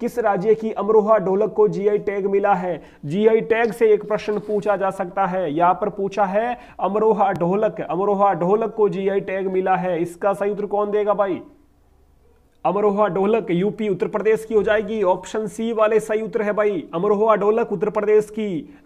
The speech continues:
जलेसर धातु, जलेसर धातु भी उत्तर प्रदेश की, यहाँ पर मैं लिख देता हूँ बाकी उत्तर प्रदेश के। जलेसर धातु उत्तर प्रदेश की, अमरोहा ढोलक उत्तर प्रदेश की। बनारसी पान,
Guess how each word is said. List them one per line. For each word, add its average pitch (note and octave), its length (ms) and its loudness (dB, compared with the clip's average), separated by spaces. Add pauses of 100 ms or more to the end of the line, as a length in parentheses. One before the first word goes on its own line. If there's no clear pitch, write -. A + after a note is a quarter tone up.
जलेसर G#3+ 380 0
धातु, F#3 300 -4 (240)
जलेसर G3+ 360 -2
धातु F#3+ 280 -2
भी A3 120 -4
उत्तर G#3 200 -4
प्रदेश G#3 400 -2
की, G#3+ 140 -8
यहाँ F3+ 240 -2
पर G3+ 160 -8
मैं G3 120 -6
लिख G3 120 -8
देता G3+ 260 -6
हूँ G3+ 140 -4
बाकी F#3+ 280 -8
उत्तर F3 160 -10
प्रदेश G3+ 360 -8
के। G3 180 -4
जलेसर F#3+ 460 -4
धातु F#3 440 -6 (300)
उत्तर F#3 240 -2
प्रदेश G3 400 -4
की, F#3+ 260 -8
अमरोहा G3+ 480 -2
ढोलक G#3 380 -2
उत्तर G3 240 -6
प्रदेश G3 400 -4
की। G3 200 -6
बनारसी G3+ 540 -6
पान, G3+ 440 -6